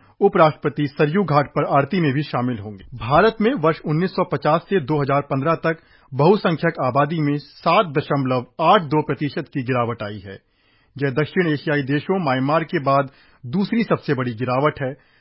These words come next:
प्रधानमंत्री की आर्थिक सलाहकार परिषद की एक रिपोर्ट में कहा गया कि भारत में अल्पसंख्यक समूहों, मुस्लिम, ईसाई, बौद्ध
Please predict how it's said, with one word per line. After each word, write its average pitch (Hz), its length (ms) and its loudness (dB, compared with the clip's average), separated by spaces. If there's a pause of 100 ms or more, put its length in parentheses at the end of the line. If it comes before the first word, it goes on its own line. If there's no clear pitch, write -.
(160)
प्रधानमंत्री 180 580 0
की 214 160 -4 (120)
आर्थिक 160 300 0
सलाहकार 156 500 2
परिषद 147 460 -4
की 156 180 -4
एक 123 100 -8
रिपोर्ट 123 360 -4
में 131 120 -4
कहा 135 240 -4
गया 160 220 0
कि 156 240 -10 (520)
भारत 175 380 2
में 202 120 2
अल्पसंख्यक 208 640 0
समूहों, 139 440 0 (580)
मुस्लिम, 135 440 -4 (200)
ईसाई, 131 500 -2
बौद्ध 131 360 0